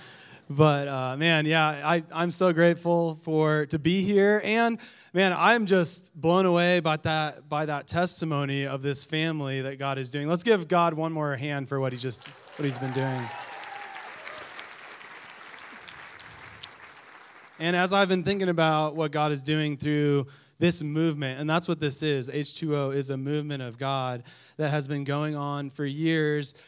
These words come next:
And, uh, as I was just hearing those stories, I was feeling like God may be giving me,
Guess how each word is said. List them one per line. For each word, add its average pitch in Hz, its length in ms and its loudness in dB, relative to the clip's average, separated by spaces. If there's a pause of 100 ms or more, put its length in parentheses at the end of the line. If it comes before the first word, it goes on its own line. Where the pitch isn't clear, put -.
(220)
And, 165 380 -4
uh, 170 240 -4
as 214 180 2
I 233 80 2
was 202 120 2
just - 300 -4
hearing 196 300 -2
those 175 180 2
stories, 190 520 0
I 160 140 0
was 214 200 -2
feeling 180 320 -4
like 165 240 -2
God 165 240 -2
may 165 160 -4
be 165 140 -4
giving 156 280 -4
me, 160 360 -4